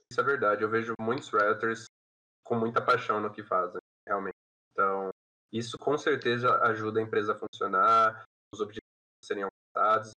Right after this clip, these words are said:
tudo sair com qualidade pro, pro nosso público, né? É, então, eu acho que realmente a paixão é um fator essencial.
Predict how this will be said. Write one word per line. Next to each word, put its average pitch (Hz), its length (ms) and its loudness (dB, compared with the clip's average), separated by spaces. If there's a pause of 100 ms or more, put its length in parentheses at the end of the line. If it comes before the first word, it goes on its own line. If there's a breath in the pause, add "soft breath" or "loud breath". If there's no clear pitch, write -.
(300)
tudo 156 360 2
sair 123 280 0
com 123 120 -2
qualidade 98 580 0 (640)
pro, 95 260 -4 (500)
pro 104 140 -6
nosso 110 200 -2
público, - 540 -8
né? 98 140 -2 (500)
É, 87 280 -6 (580)
então, 98 160 -2
eu 98 100 2
acho 98 180 -2 (180)
que 107 480 -2
realmente 104 420 -2
a - 40 -4
paixão - 200 -4
é - 200 -20
um - 80 -2
fator - 160 -4
essencial. 98 500 -8